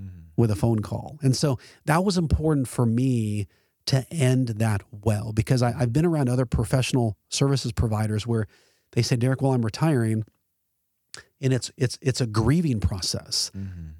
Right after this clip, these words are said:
Speaker 2: They didn't tell me why, and I, I didn't want that to happen to other people.
Speaker 1: Mm-hmm.
Speaker 2: So now it's March, and I decide either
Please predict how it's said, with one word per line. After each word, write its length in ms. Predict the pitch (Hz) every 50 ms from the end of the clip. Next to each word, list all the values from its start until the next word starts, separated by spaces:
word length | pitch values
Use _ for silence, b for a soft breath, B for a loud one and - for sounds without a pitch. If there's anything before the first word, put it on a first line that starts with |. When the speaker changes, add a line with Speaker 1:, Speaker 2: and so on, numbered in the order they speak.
| _ -
Speaker 2:
They 80 | 127 127
didn't 160 | 139 131 -
tell 160 | - 123 131
me 120 | 120 113 107
why, 440 | 107 120 135 151 160 165 160 151
and 100 | 139 123
I, 100 | 117 113 -
I 60 | 139 151
didn't 160 | 165 165 151
want 160 | 143 139 123
that 180 | - 135 127 -
to 60 | -
happen 420 | 107 - - 127 123 120 - 117 110
to 60 | 113
other 160 | 110 107 104 95
people. 480 | - - 110 98 - - - - - B B B B B B 95
Speaker 1:
Mm-hmm. 100 | 95 92 87 85 80
Speaker 2:
So 580 | - - - 156 139 135 131 127 127 123 117 b b b b b b -
now 340 | 120 131 143 180 226 220 160
it's 160 | - - -
March, 800 | 117 110 123 151 170 135 104 104 110 113 - - - - - _ _ _ -
and 240 | - 131 131 123 117
I 140 | 120 123 147
decide 640 | 156 147 120 - - 143 127 123 123 123 120 113 104 b b b b b b -
either 560 | 156 139 143 131 139 135 131 123 120 110 101